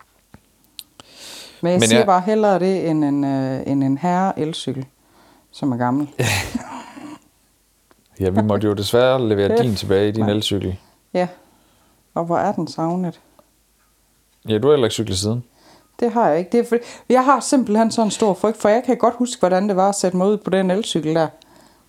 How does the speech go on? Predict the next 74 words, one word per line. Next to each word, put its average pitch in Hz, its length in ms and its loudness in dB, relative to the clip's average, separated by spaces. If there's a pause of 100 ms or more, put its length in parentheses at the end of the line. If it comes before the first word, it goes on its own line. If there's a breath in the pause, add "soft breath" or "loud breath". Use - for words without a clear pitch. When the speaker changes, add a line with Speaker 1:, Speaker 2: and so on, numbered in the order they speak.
(380 soft breath)
Speaker 1:
Jeg 220 100 2
har 254 180 2
så - 340 0
stor 240 260 0
en 185 120 -2
frygt 196 220 0
for 202 120 0
at 180 80 0
sætte 180 220 -2
mig 165 80 4
op 196 160 0
på 190 100 0
min 160 200 2
helt 190 200 0
normale 156 360 0
damecykel 156 600 0
dernede. 131 280 0 (520 loud breath)
For 214 100 2
Speaker 2:
Ja. 220 80 6
Speaker 1:
jeg 226 100 2
ved 240 200 2
bare, 196 280 4
at 185 100 -4
det 202 220 2
er 185 180 2
ikke 196 240 -2 (220)
let 190 260 0
som 160 240 0
en 147 120 0
leg. 151 220 0 (420)
Speaker 2:
Jamen, 139 180 2
jeg 143 80 4
vil 131 80 -2
så 160 120 0
Speaker 1:
Som - 20 0 (140)
Speaker 2:
samtidig 151 140 2
Speaker 1:
det 151 80 4
var 139 60 6
Speaker 2:
også 147 180 0
Speaker 1:
på 139 60 2
el. 147 80 2 (100)
Speaker 2:
sige, 131 160 -6
jeg 131 120 2
vil 131 100 -2
så 147 120 -2
faktisk 147 340 -2
lige 147 140 0
forsvare 131 420 2
dig 85 80 2
også 98 200 0
lidt. 107 200 -2 (100)
Speaker 1:
Ja. 170 140 0 (480 loud breath)
Speaker 2:
Og 117 160 0
så 117 120 -2
sige, 107 280 -2
vejret 127 220 4
har 98 120 -4
heller 110 140 4
ikke 104 100 0
været 113 160 6
til 104 100 -6
cykel, 101 220 -2
så 107 60 2
jeg 95 100 2
tror 123 100 0
heller 120 100 4
ikke 120 120 2
rigtigt, 117 160 0
du 107 40 2
Speaker 1:
Ej. 101 60 2
Speaker 2:
havde 98 160 0
brugt 120 260 0
din 92 120 0
egen, 92 340 0